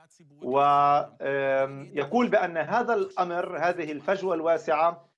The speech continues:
قد تؤدي إلى انفجار ال-، آم، الصفقة في أي لحظة، ويبدو بأنه غير متأكد أنها ستكون. يعني بالاستديوهات آراء، وكل واحد يحلل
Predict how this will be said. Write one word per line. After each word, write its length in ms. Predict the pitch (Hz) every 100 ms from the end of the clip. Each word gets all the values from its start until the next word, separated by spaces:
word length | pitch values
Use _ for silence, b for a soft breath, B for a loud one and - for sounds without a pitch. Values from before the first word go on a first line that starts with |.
| -
قد 160 | 147 -
تؤدي 480 | 185 165 160 214 190
إلى 80 |
انفجار 640 | 156 143 143 147 147 175 - - 143 139 160 143
ال-، 420 | 143 143 151 - _ -
آم، 640 | 131 131 127 127 127 - _ 127 127 113 120 -
الصفقة 640 | 143 - 170 165 160 165 175
في 320 | - 147 160
أي 240 | 170 156 160
لحظة، 400 | 151 156 147 143
ويبدو 360 | 139 147 147
بأنه 380 | 139 147 139 135
غير 280 | 123 135 135
متأكد 500 | 135 139 123 135 127
أنها 240 | 120 117
ستكون. 520 | - 127 123 101 85 _ _ - - _ _ 139 _ _
يعني 440 | 185 262 226 208
بالاستديوهات 920 | 196 - 180 202 208 185 185 185 170
آراء، 520 | - 175 180 175 175 - - -
وكل 300 | 131 135 185
واحد 340 | 165 165 165 147
يحلل 640 | 143 151 147 143 143